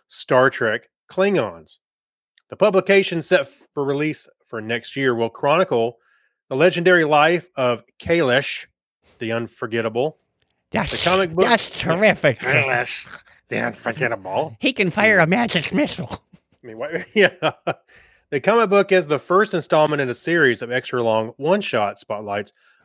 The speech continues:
Speaker 1: on, uh, the Star Trek franchise's most iconic alien species. The story will be written by Jackson Lanzing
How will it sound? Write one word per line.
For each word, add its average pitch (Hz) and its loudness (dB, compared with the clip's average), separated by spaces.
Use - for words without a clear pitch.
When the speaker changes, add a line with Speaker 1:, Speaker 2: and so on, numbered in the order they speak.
Speaker 1:
on, 120 -2
uh, 120 2
the 104 -12
Star 135 2
Trek 127 -2
franchise's 113 -2
most 107 -6
iconic 151 -2
alien 117 0
species. 110 -8
The 127 0
story 185 6
will 160 4
be 139 -2
written 131 -4
by 104 0
Jackson 120 -2
Lanzing 127 -2